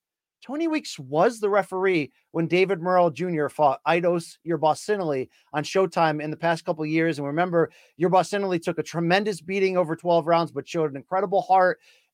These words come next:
And, uh, I believe that fight went the distance. I believe it was twelve rounds, but the whole point was he went into a medically induced coma. He's come out of it, Luke, for, for the positive, it seems, but, like, unfortunately, we've seen that story go the wrong direction a lot.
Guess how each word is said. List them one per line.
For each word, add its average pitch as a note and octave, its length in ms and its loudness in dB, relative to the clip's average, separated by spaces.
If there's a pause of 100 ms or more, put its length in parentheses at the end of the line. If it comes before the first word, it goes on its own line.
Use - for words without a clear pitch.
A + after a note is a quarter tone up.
And, D#3+ 420 0
uh, D3 340 4
I D#3+ 60 -2
believe A#3 240 -2
that G#3+ 160 0
fight F3 160 2
went D#3 140 -2
the D3 40 -8
distance. C3+ 280 -8
I C3 60 -14
believe G#3 200 -4
it G3 60 -6
was D3 100 -4
twelve D#3 300 -2
rounds, C#3+ 200 0
but D#3 100 -20
the F3+ 60 -4
whole G3 140 2
point G3 220 -4
was F3+ 160 -2
he D#3 80 -4
went F3+ 160 0
into F#3 160 -6
a E3+ 40 -2
medically E3+ 380 0
induced D#3+ 320 -4
coma. D#3 400 0 (460)
He's E3 180 -6
come A3 240 -2
out C4 220 4
of A#3+ 100 2
it, A#3 100 2
Luke, A3 240 -2
for, G3+ 380 2
for G3+ 160 -4
the D3+ 100 -2
positive, G#3+ 680 0
it D#3+ 140 -8
seems, E3+ 480 -4
but, E3 260 0
like, E3+ 340 2 (600)
unfortunately, G3 540 2
we've F3+ 140 -4
seen G3 220 -4
that F3 160 2
story F#3+ 320 0
go E3+ 180 2
the D#3 100 0
wrong E3+ 220 4
direction D#3 380 -2
a D3 80 2
lot. D#3+ 300 4